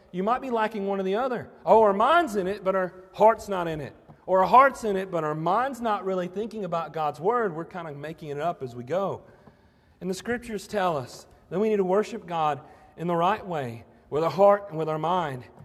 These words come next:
And I think that is reflective there of Psalm one oh three. I think about this passage, coming back to how worship is good for us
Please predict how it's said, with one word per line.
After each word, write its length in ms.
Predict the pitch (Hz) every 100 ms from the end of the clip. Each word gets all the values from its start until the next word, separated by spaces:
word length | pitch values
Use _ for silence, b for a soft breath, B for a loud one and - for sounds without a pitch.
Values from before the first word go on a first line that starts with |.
| -
And 80 |
I 40 | 139
think 200 | 185 175
that 160 | 156
is 140 | 147 131
reflective 520 | 139 151 156 151 139
there 180 | 131 123
of 80 | 120
Psalm 300 | 143 131 135
one 120 | 131
oh 60 |
three. 400 | 127 - 170 147 92 - B B -
I 100 | 165
think 160 | 175
about 280 | 175 180 185
this 200 | 196 202
passage, 520 | 202 165 139 113 -
coming 360 | - 156 156 143 B B -
back 300 | 160 170 -
to 240 | 175 156 139 B B _
how 500 | - 165 170 160 147
worship 500 | 147 165 175 170 -
is 220 | 160 143 135
good 280 | 160 175
for 140 | 170 170
us 320 | 175 180 -